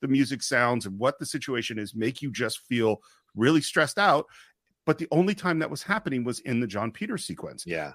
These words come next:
Speaker 1: There, I was a hundred percent involved
Speaker 2: Yeah.
Speaker 1: in what was going on. I also, by the way, had to re-listen to the, uh, Kevin Smith, John Peters story about
Speaker 2: <laughs>
Speaker 1: Superman because, and what's funny is,
Speaker 2: Yeah.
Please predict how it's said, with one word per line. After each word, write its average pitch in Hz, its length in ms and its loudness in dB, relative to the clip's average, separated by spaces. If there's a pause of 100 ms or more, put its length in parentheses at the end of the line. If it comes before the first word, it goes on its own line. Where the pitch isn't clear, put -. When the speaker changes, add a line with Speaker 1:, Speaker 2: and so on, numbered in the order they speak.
Speaker 1:
There, 208 280 8
I 123 80 8
was 104 160 -2
a 110 80 -4
hundred 254 520 0
percent 113 400 -4
involved 117 840 0
Speaker 2:
Yeah. 143 260 -16
Speaker 1:
in 135 160 0
what 143 160 2
was 147 160 -2
going 127 260 2
on. 143 220 6
I 139 180 -4
also, 196 300 2
by 147 160 4
the 127 100 0
way, 117 320 0
had 139 180 0
to 151 140 -8
re-listen 143 760 0 (360)
to 147 240 4
the, 120 400 0
uh, 110 280 2 (280)
Kevin 160 360 2
Smith, 151 440 2
John 147 280 2
Peters 208 340 -2
story 127 360 2
about 139 280 2
Speaker 2:
<laughs> 180 80 2
Speaker 1:
Superman 104 640 0 (600)
because, 208 520 2 (420)
and 175 180 6
what's 190 180 6
funny 269 380 4
is, 135 480 4 (160)
Speaker 2:
Yeah. 98 300 -2